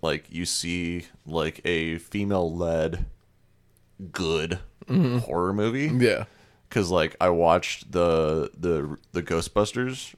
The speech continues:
Speaker 1: reboot
Speaker 2: Mm-hmm.
Speaker 1: and it was bad.
Speaker 2: It was just bad.
Speaker 1: It was
Speaker 2: All
Speaker 1: just
Speaker 2: the way bad.
Speaker 1: bad. It was the jokes.
Speaker 2: Like, besides the
Speaker 1: the
Speaker 2: fact that everybody's pissed off about the fact that they're women, what the fuck ever.
Speaker 1: I'm fine
Speaker 2: At
Speaker 1: with,
Speaker 2: least
Speaker 1: yeah.
Speaker 2: try to make a good fucking movie so that I can like it.
Speaker 1: Yeah.
Speaker 2: And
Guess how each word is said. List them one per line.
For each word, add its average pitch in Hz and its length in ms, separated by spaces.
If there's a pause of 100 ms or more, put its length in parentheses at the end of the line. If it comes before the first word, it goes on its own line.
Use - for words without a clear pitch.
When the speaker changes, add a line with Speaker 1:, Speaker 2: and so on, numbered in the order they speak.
(120)
Speaker 1:
reboot 147 420
Speaker 2:
Mm-hmm. 139 300 (840)
Speaker 1:
and 107 120
it 110 40
was 101 160
bad. 85 680
Speaker 2:
It 123 40
was 123 160
just 107 180
bad. 95 320
Speaker 1:
It 156 60
was 185 100
Speaker 2:
All 117 100
Speaker 1:
just 113 120
Speaker 2:
the 113 40
way 110 120
bad. 175 540
Speaker 1:
bad. - 40
It - 60
was 143 200 (520)
the 117 80
jokes. 180 320
Speaker 2:
Like, 156 200
besides 160 380
the 139 80
Speaker 1:
the 147 80
Speaker 2:
fact 131 280
that 123 200
everybody's 117 460
pissed - 240
off 110 180
about 104 220
the 98 60
fact 101 260
that - 240
they're 107 160
women, 95 460
what 117 160
the - 80
fuck 104 180
ever. 95 320
Speaker 1:
I'm 254 140
fine 139 180
Speaker 2:
At 151 60
Speaker 1:
with, 131 80
Speaker 2:
least 160 180
Speaker 1:
yeah. 147 80
Speaker 2:
try 143 160
to 135 60
make 117 200
a - 40
good 120 180
fucking 120 320
movie 110 380
so 120 180
that 110 180
I 131 120
can 107 160
like 90 200
it. 117 240
Speaker 1:
Yeah. 415 220
Speaker 2:
And 110 340